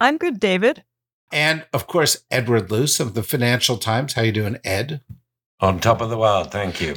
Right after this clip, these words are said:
Speaker 2: Top of the world. And I'm delighted that we have a special guest who has not been with us before,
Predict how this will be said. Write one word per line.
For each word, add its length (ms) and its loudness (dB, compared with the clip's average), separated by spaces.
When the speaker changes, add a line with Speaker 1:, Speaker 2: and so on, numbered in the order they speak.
Speaker 2:
Top 440 0
of 60 2
the 60 0
world. 400 0
And 420 2
I'm 220 2
delighted 540 0
that 180 0
we 160 0
have 380 2
a 140 2
special 380 0
guest 280 -4
who 80 0
has 180 0
not 240 -2
been 200 4
with 200 0
us 240 2
before, 840 0